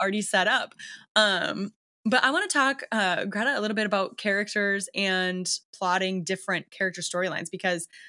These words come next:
um, you have multiple character P O Vs in Days. Um,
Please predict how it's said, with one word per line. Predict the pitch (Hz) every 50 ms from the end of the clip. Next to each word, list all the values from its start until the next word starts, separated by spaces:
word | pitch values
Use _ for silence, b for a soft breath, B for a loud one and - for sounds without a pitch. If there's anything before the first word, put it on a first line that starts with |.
| B B B _
um, | - 185 175 156 156 - 165 180 - -
you | 180 190 214 196
have | 190 190 185 170
multiple | 190 190 185 190 - - 196 185 180 175 175 -
character | - - 202 190 - 185
P | 180 - 196 170
O | 170
Vs | 165 - 107 170 220 254 - - - - -
in | 185 180 170 165 165 170 180 185 - - _ _ _ _ - - 175 202 208
Days. | 175 151 - - 220 233 - - B B B B B B B _ -
Um, | 175 170 165 160 151 - - 57 - 180